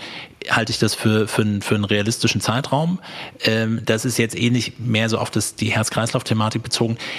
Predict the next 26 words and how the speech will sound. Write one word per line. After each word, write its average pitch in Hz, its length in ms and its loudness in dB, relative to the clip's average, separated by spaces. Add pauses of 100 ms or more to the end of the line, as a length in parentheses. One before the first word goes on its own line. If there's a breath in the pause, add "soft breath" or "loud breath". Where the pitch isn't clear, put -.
(180 loud breath)
Äh, - 100 0
es - 180 -2
kann 143 160 0
auch 135 140 2
sein, 127 200 2
dass 120 140 0
ein 120 180 0
Gefäß 123 420 0
mittlerweile 117 720 2 (120)
eher 117 300 0
zur, 107 580 2 (280 loud breath)
ähm, 110 300 -4 (300 loud breath)
zu - 120 4
einer 113 120 2
inneren 117 320 2
Einblutung 113 500 2
dann 107 160 2
führt 120 320 2
oder 107 220 2
sowas 113 260 2
in 110 80 0
die 107 100 2
Richtung 107 360 0
als, - 340 -4
als - 240 -4
Faktor. 113 580 -2